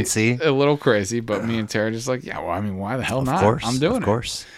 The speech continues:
Speaker 2: It's like, if it's a hundred, a thousand, a million,
Speaker 1: It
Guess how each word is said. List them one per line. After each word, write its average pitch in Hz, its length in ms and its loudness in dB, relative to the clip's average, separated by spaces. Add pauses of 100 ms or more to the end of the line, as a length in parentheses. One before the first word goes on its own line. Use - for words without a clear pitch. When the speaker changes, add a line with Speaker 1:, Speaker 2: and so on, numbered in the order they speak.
(140)
Speaker 2:
It's - 100 -14
like, 127 140 -2
if 110 200 -4
it's - 160 -8
a 98 60 -2
hundred, 135 460 -2
a 101 60 -6
thousand, 123 880 -6
a 117 80 -4
million, 120 420 -4
Speaker 1:
It 143 60 -12